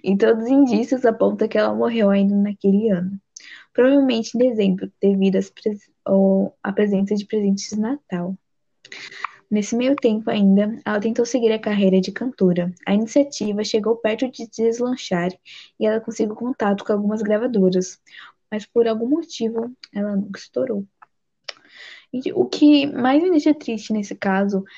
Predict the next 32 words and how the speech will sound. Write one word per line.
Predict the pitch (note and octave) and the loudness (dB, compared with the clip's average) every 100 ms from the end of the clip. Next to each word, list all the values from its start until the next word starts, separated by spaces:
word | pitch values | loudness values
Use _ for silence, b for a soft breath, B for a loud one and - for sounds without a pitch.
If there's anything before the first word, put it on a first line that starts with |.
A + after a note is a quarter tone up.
| B | B
é | G#3+ | -6
porque, | A3 A3+ A3 G3 | -2 -2 0 -2
tipo, | - | -2
ela | - - A#3+ | -2 -2 -2
não | B3 E4 | 0 -2
tinha, | F4+ - B3 G3 - G3+ - | -2 -2 0 0 -2 -12 -4
é, | G3 G3 F#3+ F#3+ F#3 F#3 F#3 F3+ F#3+ _ _ _ _ _ _ _ _ B B - | 0 2 2 2 2 0 0 -2 -6 _ _ _ _ _ _ _ _ B B -8
contato | A#3+ A3+ - | -4 -4 -4
com | |
as | A3+ | -8
família, | - B3 B3 C4 C#4 - | -4 -4 -4 -4 -6 -8
com | A#3 | -8
a | |
família | C4 B3+ D#4 | -4 -4 -2
dela. | E4 C4+ A3 G3+ _ _ B B B | 0 0 -2 -6 _ _ B B B
E, | - | -10
tipo, | A3+ A3+ A3+ | -6 -4 -4
tinha | G3+ - A#3+ A#3 | -4 -4 -4 -4
vários | A3 G#3+ C4 | -4 -4 -6
presentes. | - D#4 E4 D4 C#4+ - - - - | -4 -2 0 0 -2 -12 -20 -20 -10
Então, | A3 A3 - A3 - - | -10 -8 -8 -8 -10 -14
será | - A#3+ A#3+ | -8 -6 -6
que | A3+ - | -8 -6
ela, | A3 G3+ G3+ G#3 G3+ G3 B B B B A3 - | -2 0 2 0 -2 -6 B B B B -12 -8
é, | - G3+ G3+ G3+ G#3 | 0 2 4 0 -2
iria | G#3+ G#3 G#3 G#3 G3+ G3 G3 F#3+ G3 - | -2 0 2 2 2 2 2 0 -4 -4
voltar | G3+ G3 G3 | -2 -2 -4
a | G3 | -6
falar | G3 | -4
com | G3 | -6
os | - | -4
parentes? | F#3+ A#3 G#3+ - - | -2 0 -2 -8 -20